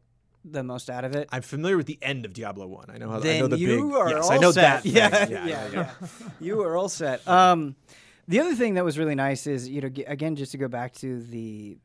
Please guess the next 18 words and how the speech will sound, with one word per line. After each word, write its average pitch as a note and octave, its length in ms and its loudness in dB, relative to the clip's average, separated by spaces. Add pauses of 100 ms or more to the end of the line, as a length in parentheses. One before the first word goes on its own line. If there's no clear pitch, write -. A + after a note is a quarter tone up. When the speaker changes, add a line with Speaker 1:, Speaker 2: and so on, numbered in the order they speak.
Speaker 1:
the A#2 200 -12
graphics, A#2 680 -10
is B2 440 -10
you C#3 120 -8
can B2 200 -6
zoom C#3 280 -2
in C3+ 180 -6
now, D3 360 -4
and C3 200 -6
there D3 140 -2
would C#3+ 100 -4
be B2+ 360 -6 (120)
moments C3+ 580 -6
where B2+ 120 -8
I'd B2 140 -10
just B2 180 -14
be C3 120 -12
like, A#2 240 -12